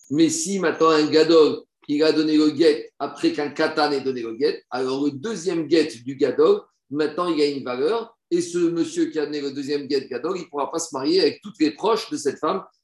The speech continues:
à qui il a donné le guet. Et Rabbanan, de Amri, yesh guet achar guet. Et pour les Chachamim qui ont dit qu'il y a un guet après un guet,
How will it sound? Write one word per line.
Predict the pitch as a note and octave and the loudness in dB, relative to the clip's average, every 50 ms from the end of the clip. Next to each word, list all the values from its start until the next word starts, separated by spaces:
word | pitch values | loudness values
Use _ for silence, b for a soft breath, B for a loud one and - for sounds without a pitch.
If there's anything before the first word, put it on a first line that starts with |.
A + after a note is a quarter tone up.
| _ _ | _ _
à | - D#3+ D#3 | -2 0 0
qui | D#3+ - F#3+ G3 F#3+ F3 D#3+ | 0 -2 -6 -6 -4 -2 2
il | D3+ D3 | 4 4
a | C#3+ | 4
donné | C3 C3+ C3 C#3 D#3+ F3+ F#3+ F#3 F#3 - - _ _ | 6 4 4 4 4 2 2 0 -2 -8 -14 _ _
le | - C#3+ D#3+ E3+ D#3+ - E3 E3 | 4 6 8 8 8 6 2 -4
guet. | - - - - _ _ _ _ _ _ _ _ _ | -8 -8 -10 -10 _ _ _ _ _ _ _ _ _
Et | - A#2+ A2+ A2+ | -6 -4 -4 -2
Rabbanan, | A2+ A#2 A#2 G#2+ A2+ A#2 A#2+ C3+ D3+ G3+ G3+ F3+ F#3 F#3 F3+ D#3+ | -4 -4 -4 -2 -2 -2 -2 -2 -2 0 0 0 0 -2 -2 0
de | E3+ | 0
Amri, | D#3 D3+ D3 C#3+ D3+ E3 D#3+ | 0 2 0 -2 -2 0 2
yesh | D#3 D3 D3 B2 A#2+ | 2 2 2 2 -2
guet | D#3 D3+ D3+ C#3 | -4 -4 -4 -6
achar | B2+ - A#2 G#2+ G2 | -8 -10 -10 -10 -8
guet. | F#2+ G#2 A2 - _ _ _ | -8 -10 -10 -10 _ _ _
Et | D3+ D3 - - | -2 -2 0 0
pour | E3 E3 | 0 0
les | E3+ D#3+ | 0 0
Chachamim | - D#3+ D#3+ D#3+ E3+ D#3+ E3+ F3+ F3+ E3+ D3+ B2+ - - _ _ _ _ | 0 -2 -2 0 0 -2 0 0 0 0 0 -2 -6 -12 _ _ _ _
qui | E3+ E3 | 0 2
ont | E3 D#3+ | 2 0
dit | D3 D#3 D#3 - | -2 -6 -8 -4
qu'il | - D3+ | -4 -2
y | C#3+ | 0
a | D3 | 0
un | D3 D3 | 0 0
guet | C3+ D#3+ D3 - B2+ | 4 4 4 4 2
après | A#2+ - - - A#2+ | -4 -6 -8 -10 -10
un | A2+ A2 | -8 -6
guet, | G#2+ B2+ D3+ G3 - - - | 0 2 2 2 2 0 -8